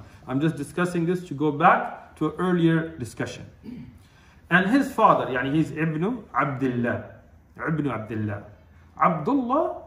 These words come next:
is the name. But when we have Ibn before, it becomes Abdullah. Why? Where's my Nahu students? Huh? Mudaf, mudaf ilayh.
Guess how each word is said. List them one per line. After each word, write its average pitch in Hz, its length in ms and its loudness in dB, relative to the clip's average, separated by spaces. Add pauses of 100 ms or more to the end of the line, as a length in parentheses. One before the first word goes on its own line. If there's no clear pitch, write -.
is 160 160 -2
the 165 100 0
name. 143 380 2 (180)
But 143 160 -8
when 190 160 -2
we 202 100 0
have 185 280 0
Ibn 262 480 -2
before, 254 600 0
it 165 140 -4
becomes 185 380 -4
Abdullah. 123 720 0 (120)
Why? 165 320 0 (640)
Where's 131 180 -6
my 131 220 -6
Nahu 127 280 -6
students? 123 440 -10 (1160)
Huh? 64 160 -12 (960)
Mudaf, 143 320 2
mudaf 175 300 0
ilayh. 220 320 -2